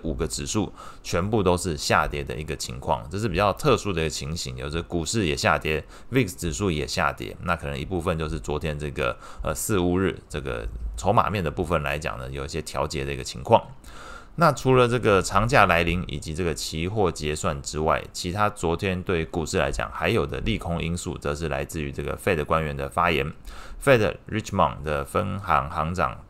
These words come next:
巴尔金昨天是表示，Fed 有需要进一步收紧政策，用来抑制通膨的一个脚步，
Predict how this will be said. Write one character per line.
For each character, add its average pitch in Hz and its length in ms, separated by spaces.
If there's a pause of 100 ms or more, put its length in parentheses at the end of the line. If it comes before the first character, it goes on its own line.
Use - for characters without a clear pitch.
巴 85 100
尔 82 160
金 80 320
昨 76 160
天 85 160
是 85 120
表 58 260
示， - 260 (120)
Fed 78 280
有 69 240
需 - 200
要 76 160
进 87 280
一 76 60
步 73 240
收 85 260
紧 65 220
政 82 220
策， 73 260 (160)
用 78 160
来 67 220
抑 92 200
制 78 300
通 90 320
膨 71 160
的 69 160
一 69 40
个 71 120
脚 57 220
步， - 240